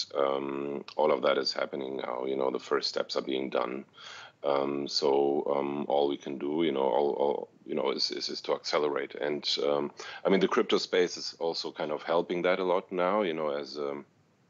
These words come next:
as, uh, the world is more and more, um, acknowledging what is happening in the crypto space, you know, there is more funding available, uh, to really double down, um, on,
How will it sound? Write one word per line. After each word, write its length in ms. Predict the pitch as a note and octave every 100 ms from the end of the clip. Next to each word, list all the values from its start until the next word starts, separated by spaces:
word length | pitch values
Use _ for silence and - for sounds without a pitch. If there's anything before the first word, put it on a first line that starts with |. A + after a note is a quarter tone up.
| _ _ _ _ -
as, 260 | D#2 D#2 D2+
uh, 260 | D2+ D2 C#2+
the 160 | D2
world 340 | C#2+ D#2 D#2+ D2+
is 140 | C2+
more 240 | D2 D#2
and 80 | D2+
more, 480 | D2 D2+ D2+ D2+ B1
um, 220 | D2 C#2+
acknowledging 560 | C#2 C#2+ D2 D2+ D2+ D2
what 100 | C#2
is 140 | C2+
happening 400 | C#2+ D2 D#2+ D2+
in 80 | D2
the 80 | C#2
crypto 300 | - D#2 D#2
space, 400 | - D#2 C#2+ - - - - - -
you 60 | -
know, 140 | D#2+
there 160 | D2 D2
is 120 | D2
more 240 | D2+ D2+ D#2
funding 380 | - D#2 D#2 D2+
available, 680 | D2 D2 D2 D2 C#2+ C#2+ -
uh, 360 | D2 D2 C#2+ C#2
to 120 | -
really 240 | D2 D#2+
double 340 | C#2+ - E2+ D#2
down, 580 | C#2 C#2+ C#2+ D2+ D#2 D2+
um, 360 | C#2+ C#2+ C#2+ D2
on, 440 | - C#2+ C#2+ C#2+